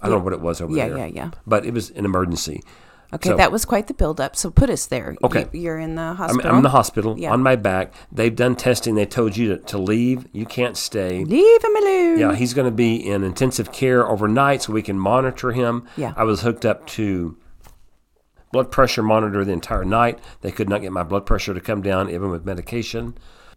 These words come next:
Speaker 1: I was stressed out, and it was
Speaker 2: Mm-hmm.
Speaker 1: all in German.
Speaker 2: Yeah. <laughs>
Speaker 1: I had not learned enough German to understand what was going on yet.
Speaker 2: Yeah, we're six months into our overseas experience, just learning the language.
Speaker 1: Right.
Speaker 2: Maybe you could speak in simple sentences, maybe.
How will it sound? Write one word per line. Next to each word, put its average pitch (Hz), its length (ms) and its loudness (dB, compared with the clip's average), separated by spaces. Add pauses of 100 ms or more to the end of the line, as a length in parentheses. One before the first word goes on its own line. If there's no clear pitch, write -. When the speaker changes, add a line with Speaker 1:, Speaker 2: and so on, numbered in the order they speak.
(360)
Speaker 1:
I 123 100 2
was 113 140 -2
stressed - 640 -4
out, 85 320 -6
and 110 120 2
it 120 80 4
was 117 100 0
Speaker 2:
Mm-hmm. 135 80 8
Speaker 1:
all 135 120 6
in 123 120 2
German. 113 440 0 (100)
Speaker 2:
Yeah. 175 280 -2
<laughs> - 100 -10
Speaker 1:
I 107 120 0
had 120 220 -2
not 120 200 6
learned 113 200 4
enough 107 280 0
German 113 360 0
to 98 100 -8
understand 98 420 -2
what 92 120 -2
was 87 120 -6
going 90 300 -4
on 92 160 -2
yet. 78 320 -6
Speaker 2:
Yeah, 165 140 0
we're 165 180 0
six - 340 -4
months 170 320 -4
into 151 680 -4
our - 200 -2
overseas 151 460 -6
experience, 143 580 -4
just - 420 -4
learning 147 540 -2 (100)
the 147 160 -2
language. - 480 -4
Speaker 1:
Right. 110 200 2
Speaker 2:
Maybe 175 140 2
you 160 260 -4
could - 160 -8
speak - 200 -2
in 139 120 -4
simple - 480 2
sentences, - 760 -8
maybe. - 460 -8